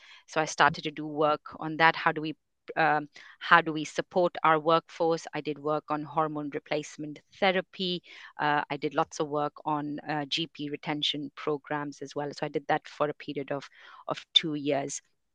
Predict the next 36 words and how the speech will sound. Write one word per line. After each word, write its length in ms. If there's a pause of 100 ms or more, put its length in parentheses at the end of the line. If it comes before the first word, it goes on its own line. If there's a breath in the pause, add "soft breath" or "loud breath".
(760)
And 160
then, 380
um, 380 (520 loud breath)
November 340
twenty 720 (200)
twenty-two, 1160
that 380
came 340 (400)
to 200
an 120
end. 360 (120)
And, 360
uh, 200
within 300
my 320
area, 320
which 120
is 80
in 100
North 200
Central 380
London, 380
an 180
opportunity 580
came 360 (100)
to 220
become 320
a, 420
uh, 260
for, 380 (120)
apply 440
for 120
a 40
deputy 320
medical 320
director 380